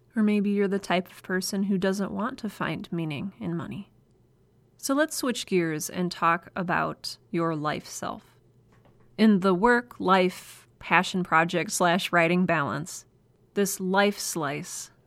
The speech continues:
which is hard to say, life slice, is the part of you that hangs out with friends and family,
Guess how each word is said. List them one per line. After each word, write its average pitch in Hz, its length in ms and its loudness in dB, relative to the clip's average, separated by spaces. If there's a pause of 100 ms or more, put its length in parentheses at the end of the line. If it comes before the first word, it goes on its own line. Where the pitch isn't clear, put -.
(400)
which 180 160 -10
is 156 100 -6
hard 156 240 -4
to 147 60 -6
say, 151 400 -4 (680)
life 185 460 -10
slice, - 720 -14 (920)
is 196 220 4
the 190 80 -2
part 226 300 0
of 214 140 0
you 165 340 0
that - 640 -4 (100)
hangs 220 300 4
out 190 160 10
with 165 140 0
friends 220 520 4
and 180 200 -4
family, 208 800 2